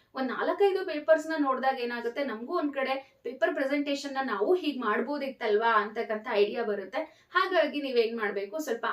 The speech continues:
ಆನ್ಸರ್ ಶೀಟ್ ಅನ್ನ, ಮಾಡೆಲ್ ಆನ್ಸರ್ ಶೀಟ್ ಇರ್ಬೋದು ಅಥವಾ ಟಾಪರ್ಸ್ ಆನ್ಸರ್ ಶೀಟ್ ಇರ್ಬೋದು, ಅದನ್ನ ನೋಡ್ಬೇಕು. ನೆಕ್ಸ್ಟ್ ಏನು ಅಂತ ಹೇಳಿದ್ರೆ, ಆ ಟಾಪರ್ಸ್ ಜೊತೆ ಮಾತಾಡಿ, ಮನೇಲಿರ್ತಕ್ಕಂತಹ ಸೀನಿಯರ್ಸ್ ಜೊತೆ ಮಾತಾಡಿ. ನಿಮ್ಮ ಅಣ್ಣ, ಅಕ್ಕ ಈಗಾಗ್ಲೇ ಟೆಂತ್ ಎಕ್ಸಾಮ್ಸ್ ಮುಗ್ಸಿರ್ತಾರೆ, ಅಥವಾ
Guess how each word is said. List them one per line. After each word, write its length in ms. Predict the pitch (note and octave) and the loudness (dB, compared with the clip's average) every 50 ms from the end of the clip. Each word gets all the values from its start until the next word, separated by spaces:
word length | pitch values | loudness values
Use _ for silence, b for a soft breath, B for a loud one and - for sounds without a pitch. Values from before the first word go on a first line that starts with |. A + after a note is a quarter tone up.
| - G#3 | 0 0
ಆನ್ಸರ್ 400 | G#3+ A#3 C4+ C#4 - E4+ E4+ D4 | 0 0 0 -2 -4 -6 -8 -8
ಶೀಟ್ 280 | - - C4+ G#3+ G#3 | -8 -8 -8 -6 -6
ಅನ್ನ, 100 | A3 A3 A3 A3 | -6 -6 -6 -4
ಮಾಡೆಲ್ 320 | G#3 G3+ G#3 A3+ C4+ D4 | 0 2 2 2 2 2
ಆನ್ಸರ್ 300 | C#4 B3+ A#3 A#3 A3 G#3+ | -2 -4 -4 -4 -4 -4
ಶೀಟ್ 240 | - A#3 G#3+ G#3 G#3+ | -4 -4 -2 4 4
ಇರ್ಬೋದು 420 | G#3 G#3 G#3 G#3 G3+ G3 G#3 G#3+ | 4 4 4 2 2 4 6 6
ಅಥವಾ 200 | G#3 G3+ A3 A3 | 4 4 2 -4
ಟಾಪರ್ಸ್ 400 | G#3+ A3+ G#3+ G#3 G#3+ D4+ D#4 D4+ | -2 0 0 2 2 2 2 2
ಆನ್ಸರ್ 260 | D4 C4 A#3 A#3 A#3 | 0 -6 -6 -6 -10
ಶೀಟ್ 240 | A3+ - A#3 A3+ A#3 | -10 -10 -10 -6 -6
ಇರ್ಬೋದು, 600 | A3 G3+ F3+ G3+ G3+ G3 G#3+ D4+ F4 - - _ _ _ - | -6 -6 -4 -4 -4 -4 -2 -4 -4 -6 -10 _ _ _ -8
ಅದನ್ನ 260 | - G3+ G#3 A3 A3+ C4 - D4 | -6 -6 -6 -4 -6 -6 -4 -4
ನೋಡ್ಬೇಕು. 520 | A3+ G3+ G3 A3 G3 D3 - - - - b b b b b | -4 -6 -6 -6 -8 -10 -10 -12 -18 -20 b b b b b
ನೆಕ್ಸ್ಟ್ 260 | E4 F#4 G4 - - | -2 -2 0 2 2
ಏನು 200 | G4+ G4 F#4 F4 | 2 2 2 0
ಅಂತ 180 | D#4 C#4+ C#4 C4 B3+ | -2 -2 -4 -4 -4
ಹೇಳಿದ್ರೆ, 560 | B3 A#3 A#3 A3 A#3 C4 C#4+ D4 - - _ _ - | -6 -6 -4 -2 2 2 2 0 0 -12 _ _ -4
ಆ 120 | - A3+ | -4 -4
ಟಾಪರ್ಸ್ 640 | G#3+ - B3 A#3+ C4+ C#4+ - F#4 F#4+ G4 - - - | -4 -2 -2 -2 -2 -2 -2 -2 -4 -4 -4 -8 -8
ಜೊತೆ 220 | B3+ A#3 - - | -8 -8 -6 -6
ಮಾತಾಡಿ, 720 | C4+ - A#3+ G#3 G#3 G#3+ G#3+ - A3+ A3 G#3+ G#3 G#3 G#3+ A3 | -6 -4 0 0 0 0 0 -2 -4 0 4 4 4 4 4
ಮನೇಲಿರ್ತಕ್ಕಂತಹ 840 | A3 A3 C4 D#4 D#4 D#4 C#4+ - C4+ C4+ C4 B3 A#3 A#3 A#3 A#3 C4 B3+ | -4 -4 -4 -4 -4 -4 -6 -6 -8 -8 -8 -8 -8 -8 -8 -8 -8 -8
ಸೀನಿಯರ್ಸ್ 560 | B3+ - C#4 C#4 D4 D4+ D#4+ D#4+ D4+ - - | -8 -4 -2 -2 0 0 0 0 -2 -2 -2
ಜೊತೆ 240 | A#3 G#3 A#3 A#3 A#3 | -4 -2 -2 -2 -4
ಮಾತಾಡಿ. 640 | A3+ G#3 G3 G3+ - A3 G#3 G3+ G#3 G3+ G3+ B B B B - | -2 -4 -4 -4 -2 0 6 8 8 8 6 B B B B -6
ನಿಮ್ಮ 180 | C4 C4 B3 | -4 -2 -2
ಅಣ್ಣ, 160 | A#3+ A#3+ A#3+ A#3+ A#3+ A3+ A3 | -2 0 2 2 2 4 2
ಅಕ್ಕ 180 | - G#3 - - B3 A#3 A3 | 0 0 -2 -2 0 2 2
ಈಗಾಗ್ಲೇ 420 | A3+ G#3 G#3 G3+ G3+ A#3 B3 A#3+ A#3 | 4 4 4 4 2 0 -2 -2 -4
ಟೆಂತ್ 260 | A#3 A3 C4 C#4 C4+ | -4 -6 -6 -4 -4
ಎಕ್ಸಾಮ್ಸ್ 480 | A3 G#3+ G#3+ A3+ A3 A3+ A#3 A#3 - | -6 -6 -6 -6 -6 -6 -6 -8 -8
ಮುಗ್ಸಿರ್ತಾರೆ, 680 | A#3 A3+ G#3+ - - A#3+ A3 G#3 G#3 - A3+ G#3+ G3+ G#3 G#3 G3+ B B B B | -8 -8 -8 -4 0 0 0 0 0 -2 0 2 4 2 2 0 B B B B
ಅಥವಾ 640 | D4+ D#4+ D#4 D#4+ D#4+ D4+ D4 D4+ D4+ - _ _ | 2 2 4 6 6 8 8 6 2 -2 _ _